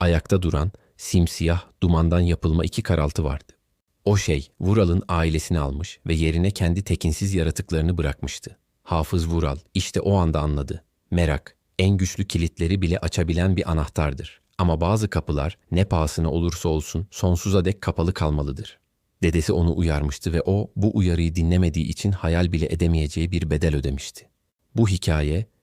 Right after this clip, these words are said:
Sivas'ta bugün bile dilden dile anlatılır. O evin artık terk edilmiş olduğu söylenir. Ve kim bilir, belki de hala gecenin tam üçünde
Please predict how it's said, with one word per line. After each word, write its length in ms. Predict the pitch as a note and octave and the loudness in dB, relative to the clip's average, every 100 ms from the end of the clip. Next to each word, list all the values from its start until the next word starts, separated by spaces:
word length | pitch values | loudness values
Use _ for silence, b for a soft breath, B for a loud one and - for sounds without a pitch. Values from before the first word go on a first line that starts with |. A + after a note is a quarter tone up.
| - | -12
Sivas'ta 600 | - A2+ F#2+ - F2+ F#2+ | 0 2 2 2 -2 0
bugün 300 | A2 A2 F2 | 4 4 4
bile 240 | D#2+ D#2+ | 2 0
dilden 360 | F2 E2+ F#2+ F2+ | 0 2 2 2
dile 180 | F2 | 2
anlatılır. 580 | D#2+ D#2 C#2+ D2 - - _ _ _ _ | 2 0 -2 -6 -10 -18 _ _ _ _
O 160 | A2 C#2+ | 4 6
evin 220 | F#2+ F#2 | 6 4
artık 340 | F2 E2+ - | 2 0 -4
terk 260 | - F2+ F2+ | 0 2 2
edilmiş 380 | E2+ E2+ E2+ - | 0 2 0 0
olduğu 260 | D#2 D#2+ | -2 -2
söylenir. 600 | D#2 - D2 C#2 C2+ - _ _ - | -4 -2 -2 -4 -6 -14 _ _ -2
Ve 100 | E2 | -2
kim 300 | - B2+ G#2 | 2 2 4
bilir, 340 | D2+ C#2 - _ _ _ | 2 -2 -8 _ _ _
belki 320 | F#2 F#2 G2 F2+ | 0 2 0 0
de 60 | |
hala 380 | E2 G2 G#2 G2+ | 2 2 4 2
gecenin 420 | F#2+ E2 E2 D#2+ | 2 2 2 0
tam 220 | - G#2 | 2 4
üçünde 440 | F#2+ - D#2+ D2 | 4 2 -2 -2